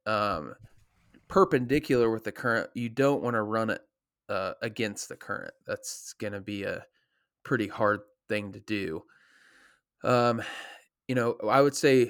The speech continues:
if I would give one trick to crankbait fishing, and, and a lot of guys are already gonna know this, but anything that you can run that son of a bitch into, run it into it, whether that be a tree, a rock,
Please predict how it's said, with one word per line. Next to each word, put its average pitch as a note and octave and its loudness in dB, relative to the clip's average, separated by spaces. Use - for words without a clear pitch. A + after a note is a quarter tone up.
if - -2
I C3 8
would B2+ 4
give B2+ 4
one C3+ 2
trick - 2
to G#2+ -4
crankbait - 0
fishing, G2+ -6
and, G#2 -6
and G#2+ -6
a G#2 -2
lot A2 2
of G#2+ 0
guys G#2+ 0
are G#2 0
already G2+ -2
gonna G2+ -6
know G#2+ -2
this, G#2 -6
but G2 -4
anything D#3+ 4
that B2+ 2
you B2+ 2
can A2+ 0
run A#2 0
that A2+ 0
son A#2 -2
of G2+ -8
a G2 -18
bitch - -2
into, B2 -4
run A#2 2
it A2 -2
into A2+ 0
it, C#3 -2
whether A#2 4
that A2+ 2
be A2+ 2
a G2+ 0
tree, C3 2
a G#2 -2
rock, A#2 4